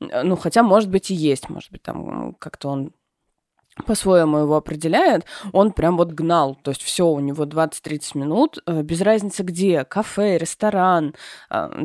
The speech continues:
там, какой-то торговый центр, это потолок, то есть, э, его прям,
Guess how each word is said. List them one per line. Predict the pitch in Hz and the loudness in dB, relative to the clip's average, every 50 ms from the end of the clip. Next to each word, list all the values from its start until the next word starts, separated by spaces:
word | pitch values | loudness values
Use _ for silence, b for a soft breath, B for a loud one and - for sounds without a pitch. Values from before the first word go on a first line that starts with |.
| - - | -8 -8
там, | - 123 135 143 | -8 -8 -8 -8
какой-то | - - - - 180 - | -12 -10 -8 -8 -4 0
торговый | - 208 196 208 214 214 208 | 0 2 2 2 2 2 2
центр, | - - 185 180 180 170 - - | 0 0 0 0 0 0 -2 -2
это | 175 196 226 | -4 -2 -4
потолок, | - - 185 - 185 175 180 180 165 - - - - | -4 -4 -2 0 2 4 4 4 4 4 0 -4 -12
то | - 143 | -12 -12
есть, | 139 143 - - - | -12 -12 -12 -14 -14
э, | 73 - - 82 156 151 - | -12 -12 -10 -10 -8 -8 -8
его | - - 147 147 147 143 160 208 240 | -8 -8 -8 -6 -4 0 0 0 0
прям, | 214 _ - 160 165 170 180 180 175 | 0 _ -4 -2 0 0 0 0 -2